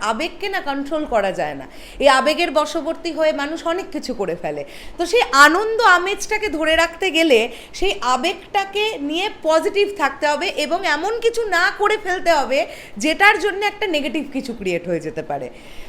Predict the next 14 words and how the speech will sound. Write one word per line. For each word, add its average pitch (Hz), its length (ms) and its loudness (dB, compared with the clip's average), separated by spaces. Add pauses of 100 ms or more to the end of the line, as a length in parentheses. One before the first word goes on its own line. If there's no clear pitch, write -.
তো 320 80 0
সেই 294 240 0
কারণেই 311 480 4
হয়তো 320 260 -2
প্রশাসন 277 480 -4
নামানো 262 380 -2
হয়েছিল 302 440 2 (320)
এবং, 330 340 4 (220)
আহ, 240 280 6 (140)
পরিস্থিতি 370 680 0
সামাল 330 500 2
দিয়েছে 349 420 8
পুলিশ 277 320 -4 (320)
প্রশাসন, 311 520 -2